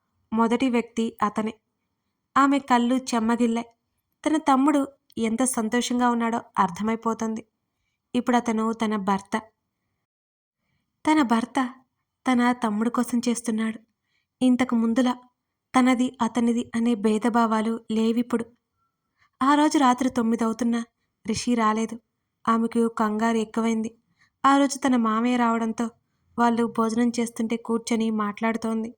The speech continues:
రిషి వచ్చే వరకు ఎదురు చూస్తానని చెప్పింది. వాళ్ళు వెళ్ళిపోయినా కూడా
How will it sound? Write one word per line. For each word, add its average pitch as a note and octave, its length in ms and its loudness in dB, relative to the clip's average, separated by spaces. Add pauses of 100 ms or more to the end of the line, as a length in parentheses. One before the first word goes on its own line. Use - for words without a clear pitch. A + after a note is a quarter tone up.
(520)
రిషి A3+ 280 0
వచ్చే A#3 300 -2
వరకు A3+ 220 -4
ఎదురు A3+ 260 0
చూస్తానని A#3+ 580 -2
చెప్పింది. A#3 380 -4 (640)
వాళ్ళు C#4 260 4
వెళ్ళిపోయినా A#3+ 560 0
కూడా A#3+ 340 -4